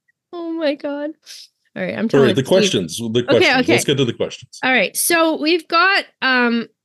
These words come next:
Speaker 1: a few questions. The first one is, um,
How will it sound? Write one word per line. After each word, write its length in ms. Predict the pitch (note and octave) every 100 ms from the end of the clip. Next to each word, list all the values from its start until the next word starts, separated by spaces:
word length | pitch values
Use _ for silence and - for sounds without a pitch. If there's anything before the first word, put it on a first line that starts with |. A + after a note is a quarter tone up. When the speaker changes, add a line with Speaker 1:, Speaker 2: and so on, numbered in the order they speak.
| -
Speaker 1:
a 100 | A#3+
few 380 | - D#4 F#4
questions. 760 | G4 - G#3+ - - F3 G3 A3
The 120 | D#4
first 420 | D4+ G4+ B4 -
one 400 | E4 D4 C#4 C#4 C#4
is, 960 | - A#3 F#3+ D#3+ D#3 E3+ A#3 F#4 - - _ _ _ _ _
um, 560 | - A3+ A3+ A3 G#3+